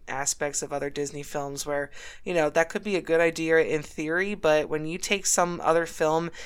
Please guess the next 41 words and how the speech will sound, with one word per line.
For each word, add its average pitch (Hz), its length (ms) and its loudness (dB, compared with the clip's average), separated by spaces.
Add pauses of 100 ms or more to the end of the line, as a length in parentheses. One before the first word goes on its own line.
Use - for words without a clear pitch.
(160)
and 160 100 -8
you 170 80 -4
just 165 260 0
change 165 320 0
out 156 200 0
the 156 60 -4
characters 170 880 2 (180)
for 170 260 0
the 147 80 -8
same 160 300 0
scene, 180 560 0 (320)
or 165 240 4
you 156 100 -8
change 180 320 0
out 170 240 4
the 156 60 -8
same, 165 400 2 (200)
just 160 200 -2
different 170 260 -2
names 170 420 0
for 151 140 -2
what's 165 160 -2
happening, 180 600 0
you 185 80 -4
know, 139 140 0
that 165 200 -2
doesn't 180 340 -4
work 143 540 -4 (1000)
in 170 180 2
here 151 320 -2
the 147 80 -6
way 143 180 -2
that 135 200 -10
they 139 100 -6
were 131 120 -8
probably 127 300 -6
thinking 139 360 -14
it 131 100 -10
was 123 140 -8
going 117 320 -8
to. 135 400 -8